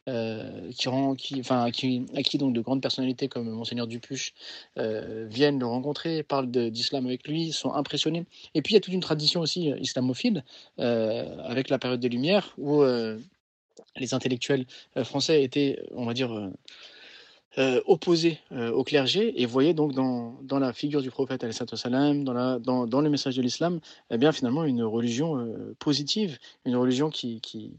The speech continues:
qui, qui contrastait avec ce qu'ils connaissaient en termes de religion. Et donc, ils se sont mis à écrire sur le prophète. Euh, on peut parler de, de Victor Hugo, qui écrit son poème L'an neuf de l'Hégire.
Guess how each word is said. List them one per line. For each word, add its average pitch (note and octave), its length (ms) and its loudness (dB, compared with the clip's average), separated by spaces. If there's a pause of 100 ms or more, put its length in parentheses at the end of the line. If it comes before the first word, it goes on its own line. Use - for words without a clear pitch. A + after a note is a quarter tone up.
qui, - 280 -12
qui - 140 -12
contrastait E3 520 -2
avec C#3 160 -2
ce - 80 -6
qu'ils - 80 -14
connaissaient C3 320 -2
en C#3+ 100 0
termes B2 140 -4
de A#2+ 60 -4
religion. B2 320 0
Et F3+ 40 -2
donc, C#3+ 200 -6
ils B2+ 60 -4
se - 80 -6
sont C#3 100 -4
mis C#3 80 6
à C#3 80 8
écrire G3+ 320 4
sur D#3 100 -2
le C#3+ 60 2
prophète. F#3+ 420 0 (340)
Euh, B2+ 60 -2
on A#2 60 -2
peut B2+ 100 -2
parler B2+ 220 4
de, C3+ 160 6
de B2 80 4
Victor B2 300 0
Hugo, F#3 240 4
qui - 120 -2
écrit C3 180 -4
son B2+ 120 -6
poème C3+ 400 0 (300)
L'an B2+ 100 4
neuf C3+ 160 4
de C3 80 4
l'Hégire. E3+ 480 2